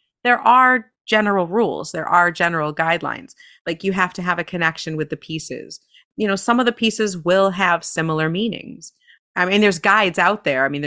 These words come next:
you're gonna find books and lists of correspondences and piece meanings all over the place. But you really have to know it yourself. It's very personal. And, and I think that it,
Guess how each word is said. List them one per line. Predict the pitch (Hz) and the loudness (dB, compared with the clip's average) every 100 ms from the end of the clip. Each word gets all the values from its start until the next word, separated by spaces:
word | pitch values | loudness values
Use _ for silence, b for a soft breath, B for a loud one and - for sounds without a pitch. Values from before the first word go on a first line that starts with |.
| 117 | -8
you're | 165 | -4
gonna | 196 202 | -4 -2
find | 190 180 160 | -2 -2 -4
books | - 180 - - | -4 -4 -4 -8
and | 170 160 | -6 -6
lists | 170 185 156 - - | 0 0 0 -6 -4
of | 151 143 139 - | -2 -2 -2 -10
correspondences | - 180 160 - 165 160 156 151 - 135 135 - | -4 -2 0 2 2 4 0 -2 -2 -2 -2 -4
and | 147 143 | -6 -6
piece | - 208 202 - | -4 -4 -4 -2
meanings | 160 147 139 - | -2 -2 -4 -4
all | 170 196 185 | 0 2 2
over | 160 180 170 | 0 0 -4
the | 135 | -8
place. | - - - - b b b _ _ | -12 -20 -20 -20 b b b _ _
But | 202 180 | 0 2
you | 196 | 0
really | 180 214 214 190 | 4 4 4 2
have | 202 202 | 0 -2
to | - 175 | -4 -2
know | 175 180 | 2 4
it | 165 - | 4 0
yourself. | 151 - - 170 131 147 | -4 -2 2 2 2 -2
It's | 147 - | -10 -10
very | 151 143 180 190 165 | -8 -2 2 2 2
personal. | 156 - 170 - 160 139 - - _ _ - | -2 -2 -2 -2 -6 -10 -14 -20 _ _ -2
And, | 185 170 160 - | 0 0 -2 -4
and | 185 175 | -2 0
I | 170 | 0
think | - 214 - | 0 -2 0
that | 190 | 0
it, | 170 - | 0 -2